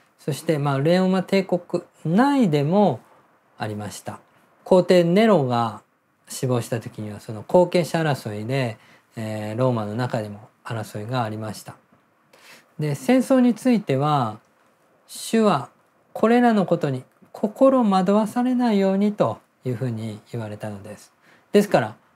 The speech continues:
まだ行動すべき時ではないということです。では次行きましょう。マタイ二十四章七節から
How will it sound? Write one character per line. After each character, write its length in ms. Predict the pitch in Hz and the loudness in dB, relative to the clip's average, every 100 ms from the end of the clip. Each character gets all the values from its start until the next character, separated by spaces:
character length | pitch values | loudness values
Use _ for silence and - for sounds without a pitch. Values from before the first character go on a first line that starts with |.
| _ - | _ -4
ま 160 | 151 | 0
だ 180 | 147 - _ _ _ - | 0 -2 _ _ _ 0
行 200 | 165 160 | 2 4
動 140 | 165 | 0
す 180 | 139 160 | -2 -2
べ 140 | 170 | -4
き 160 | 165 - - | -4 -14 -8
時 240 | 156 170 | -6 -4
で 80 | 165 | -4
は 120 | 143 | -2
な 300 | 127 156 190 | -2 0 2
い 120 | 202 | 2
と 240 | 160 104 - _ _ _ _ _ | 0 -8 -12 _ _ _ _ _
い 80 | 110 | -10
う 80 | 107 | -8
こ 160 | 110 | -8
と 120 | 107 101 | -8 -10
で 220 | 98 95 | -12 -18
す。 260 | - - _ _ _ _ _ _ _ _ - | -20 -20 _ _ _ _ _ _ _ _ -2
で 80 | 170 | 0
は 60 | 143 | 2
次 220 | 180 131 | 0 0
行 60 | 110 | -4
き 80 | |
ま 120 | 110 104 | -8 -8
し 80 | |
ょ 140 | 107 - _ - | -12 -12 _ -4
う。 40 | |
マ 180 | 156 160 | -2 0
タ 160 | 147 | 0
イ 60 | 117 | 0
二 140 | 131 | -2
十 140 | 135 123 | -2 -4
四 180 | 113 110 | -4 -8
章 180 | - 104 - | -12 -12 -2
七 300 | 165 196 196 | 0 2 0
節 300 | 170 151 - | -2 -4 -4
か 140 | 180 | -2
ら 220 | 165 110 | -2 -4